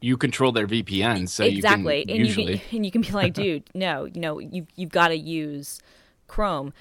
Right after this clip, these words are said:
Speaker 2: But it was so funny that they were having this problem. They were trying to figure out some of their slugs and things that were happening, and it was an Opera problem. Even though Opera uses Chromium, it was doing this weird thing, and this one, like, person,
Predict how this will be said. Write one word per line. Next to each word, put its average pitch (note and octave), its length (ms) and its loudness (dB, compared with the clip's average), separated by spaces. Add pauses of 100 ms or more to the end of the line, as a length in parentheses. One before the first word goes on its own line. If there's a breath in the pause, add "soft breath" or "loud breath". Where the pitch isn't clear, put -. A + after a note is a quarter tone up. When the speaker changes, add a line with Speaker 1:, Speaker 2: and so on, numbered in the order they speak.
(160 soft breath)
Speaker 2:
But G#3 100 6
it F#3+ 60 4
was F3+ 100 0
so G#3+ 180 0
funny G3+ 220 -2
that E3 120 -6
they F3 100 0
were E3 100 -2
having F#3+ 300 -2
this D#3+ 160 -6
problem. F3 400 -4
They D3+ 100 -4
were D3+ 140 -4
trying F3 180 -6
to D#3+ 60 -6
figure D#3+ 220 -6
out D#3 140 -4
some F3+ 140 -8
of D#3+ 80 -8
their D3 140 -8
slugs E3 500 -4
and D3 140 -8
things D#3+ 220 -8
that - 100 -8
were - 120 -16
happening, D#3+ 520 -6
and E3+ 100 -8
it - 120 -10
was D#3 340 -6
an - 160 -14
Opera F3+ 340 -4
problem. C#3+ 360 -4
Even E3 160 -8
though D#3+ 160 -4
Opera D#3+ 300 -4
uses D3+ 360 -8
Chromium, F3+ 520 -6 (320 loud breath)
it - 80 -16
was E3 120 -4
doing F3+ 160 -4
this E3 180 -6
weird D3 240 -6
thing, G3 300 -4
and D#3 120 -4
this D#3 240 -8
one, E3+ 440 -4 (420 soft breath)
like, F3 300 0 (160)
person, D#3+ 600 -2